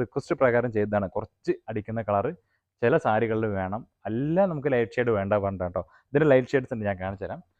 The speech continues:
അപ്പോൾ ഇതാണ് അതിൻ്റെ പല്ലു വരുന്നത്. അതിൻ്റെ തൊട്ട ബാക്കിൽ തന്നെ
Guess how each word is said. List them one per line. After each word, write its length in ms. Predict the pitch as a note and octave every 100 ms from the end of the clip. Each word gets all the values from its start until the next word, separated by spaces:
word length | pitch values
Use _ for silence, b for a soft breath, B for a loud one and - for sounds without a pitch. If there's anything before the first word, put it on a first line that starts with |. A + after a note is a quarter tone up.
| _ -
അപ്പോൾ 120 | F#3
ഇതാണ് 160 | F#3 E3+
അതിൻ്റെ 180 | D3 C#3 -
പല്ലു 240 | A2+ A2 C#3
വരുന്നത്. 280 | A#2+ F#2+ F#2 F#3+ - _ _ _ _ _ _ _ _ -
അതിൻ്റെ 180 | D#3 D#3+ -
തൊട്ട 160 | D3 D3+
ബാക്കിൽ 220 | C#3 B2+ B2
തന്നെ 140 | C#3